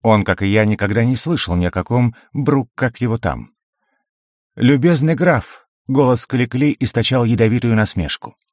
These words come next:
«вам иногда следует отложить меч в сторону и заняться чтением. Брук-Грук, или «Книга пророчеств» была написана безумным шаманом Тре-Тре три с половиной тысячи лет назад. Она в стихотворной форме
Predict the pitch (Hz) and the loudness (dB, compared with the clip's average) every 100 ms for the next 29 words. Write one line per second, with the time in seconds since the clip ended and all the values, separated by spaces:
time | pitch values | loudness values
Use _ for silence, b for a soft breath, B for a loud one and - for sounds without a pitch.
0 | b b b b b 135 156 151 143 127 | b b b b b 0 2 2 2 2
1 | 147 139 147 135 139 - 127 127 160 160 | 0 2 2 2 0 -2 -2 0 0 2
2 | 127 - 147 143 - - 208 160 90 78 | 0 0 2 2 0 0 2 2 0 -2
3 | b b 147 185 190 202 - 170 175 - | b b 0 4 4 4 2 -2 0 0
4 | - 196 131 95 82 71 117 _ b b | 0 2 4 2 0 -4 -10 _ b b
5 | b 147 143 185 156 196 226 - - - | b -2 2 2 2 0 0 -2 -16 -8
6 | - 139 131 117 131 160 120 131 120 143 | 0 2 2 2 2 2 2 0 0 0
7 | - 95 - - b b - 202 190 190 | -2 -6 -8 -16 b b 0 4 4 2
8 | 196 180 175 170 143 180 170 143 165 156 | 2 2 2 2 2 2 2 2 2 2
9 | 165 160 147 135 127 185 190 - 175 - | 2 0 0 0 0 2 0 0 -2 -2
10 | 139 131 131 165 156 139 117 117 127 123 | 0 2 2 2 2 0 0 -2 -2 0
11 | 139 131 95 - _ _ _ _ _ _ | 0 0 -4 -8 _ _ _ _ _ _
12 | 107 113 117 - 117 110 104 107 101 101 | 0 2 0 -2 -4 -4 0 0 2 0
13 | - 180 120 73 | 0 0 0 -2